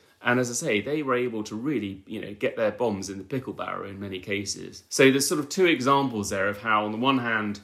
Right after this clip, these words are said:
it's the sheer weight of volume over a small area that can cause a lot of damage. And on the other hand, you've got kind of smaller numbers of bombers led by, uh, oboe-fitted mosquitoes that were able to hit smaller targets.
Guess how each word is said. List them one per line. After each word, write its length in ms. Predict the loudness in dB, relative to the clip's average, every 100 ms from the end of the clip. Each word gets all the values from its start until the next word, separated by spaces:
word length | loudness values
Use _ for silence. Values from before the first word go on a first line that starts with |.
| _ _ -2
it's 220 | 0 0
the 80 | -2
sheer 340 | 2 4 6
weight 240 | 4 2 -2
of 80 |
volume 340 | 0 0 0 -4
over 200 | -8 -6
a 40 |
small 360 | -4 -2 -2 -2
area 360 | -2 0 0 -2
that 220 | -6 -10
can 340 | -12 -12 -16 -20 _
cause 280 | -2 0 0
a 60 | -6
lot 100 | -6
of 80 |
damage. 520 | -6 -4 -4 -6 -8 _ _ _ -4
And 80 | 0
on 80 |
the 140 | 4 4
other 140 | 2
hand, 380 | -2 -4 -4 -6
you've 160 | -6 0
got 320 | 2 2 -2
kind 220 | -4 -4
of 80 | -2
smaller 360 | 0 0 2
numbers 440 | 0 -2 -4 -6 -6
of 240 | -8 -8 -18 _ -20 6
bombers 580 | 8 8 2 -6 -10 -14 _
led 340 | 2 6 6 4
by, 300 | -2 -2 -2
uh, 80 | -2
oboe-fitted 680 | -2 -2 -4 -6 -6 -6
mosquitoes 760 | -8 -8 0 0 -2 -8 -8 -6
that 100 | -2
were 80 | 0
able 320 | 0 -2 -8
to 300 | -6 -4 -4
hit 400 | -4 -6 -8 -10
smaller 340 | -6 -2 -2
targets. 540 | -4 -6 -8 -10 -18